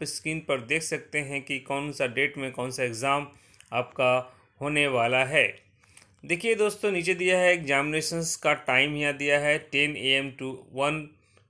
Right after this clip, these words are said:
फिफ्टीन पी एम, three hours and fifteen minutes, except health and physical educations,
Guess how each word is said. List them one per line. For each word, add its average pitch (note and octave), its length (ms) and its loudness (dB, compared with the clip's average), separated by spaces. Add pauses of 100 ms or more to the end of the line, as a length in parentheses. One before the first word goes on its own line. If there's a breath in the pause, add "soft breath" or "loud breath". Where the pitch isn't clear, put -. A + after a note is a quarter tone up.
फिफ्टीन F3 520 -2
पी C#3+ 140 0
एम, C#3+ 260 0 (240)
three F3+ 240 0
hours C3+ 500 6 (320 soft breath)
and B2+ 260 -4
fifteen E3+ 460 -2
minutes, A#2 380 -6 (140)
except F#3 420 0 (140)
health D3 340 4
and C#3 260 -6
physical C#3 600 -4
educations, B2+ 600 -8